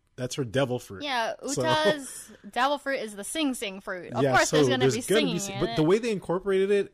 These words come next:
Speaker 2: It's
Speaker 1: and I
Speaker 2: so clever,
Speaker 1: and it's like an,
Speaker 2: honestly.
Speaker 1: she's like an idol.
Speaker 2: Mm-hmm.
Speaker 1: And the
Speaker 2: Which
Speaker 1: re-,
Speaker 2: I love.
Speaker 1: I don't wanna
Speaker 2: Oh, God.
Speaker 1: spoil, like, the actual details and everything, but yeah, so it's really, really good. And she's, I mean, they, they already kinda spoiled it, like,
Speaker 2: Mm.
Speaker 1: you know, in trailers that
Speaker 2: Mm-hmm.
Speaker 1: she's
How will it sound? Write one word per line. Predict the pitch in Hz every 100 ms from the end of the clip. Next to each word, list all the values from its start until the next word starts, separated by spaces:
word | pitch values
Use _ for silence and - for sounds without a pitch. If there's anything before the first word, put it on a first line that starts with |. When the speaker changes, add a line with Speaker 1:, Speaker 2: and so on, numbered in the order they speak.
| -
Speaker 2:
It's |
Speaker 1:
and | 190
I | 165
Speaker 2:
so | 156 226
clever, | - 202 175 170 180 180
Speaker 1:
and |
it's | 156 190
like | 196
an, |
Speaker 2:
honestly. | 185 180
Speaker 1:
she's | 185
like | 165 156
an | -
idol. | 107 131 110 90
Speaker 2:
Mm-hmm. | 262 233 233 220 247 302
Speaker 1:
And | 139
the | 139
Speaker 2:
Which | 143
Speaker 1:
re-, | 139
Speaker 2:
I | 269
love. | 277 214 214 196
Speaker 1:
I | 135
don't | 196
wanna | 185
Speaker 2:
Oh, |
God. | 175
Speaker 1:
spoil, | - 160
like, | 156 147
the | 117
actual | 123 131 131
details | 101 117 - 127
and | 123 117 113
everything, | 117 127 139 135
but | 117
yeah, | 107 139 170
so | 165 156 143
it's | - -
really, | 113 165 156 98 110
really | 120 147
good. | 113 135
And | 120 113
she's, | - 127 113 - _ - _
I | 156
mean, | 180 180 -
they, | 143 127 151
they | 143 156
already | 170 190
kinda | - 147 131
spoiled | - 120 120
it, | 107 104 _
like, | 254 233
Speaker 2:
Mm. | 104 151
Speaker 1:
you | 156
know, | 135
in | 113
trailers | - 127 131 143
that | 120 107
Speaker 2:
Mm-hmm. |
Speaker 1:
she's | 220 170 113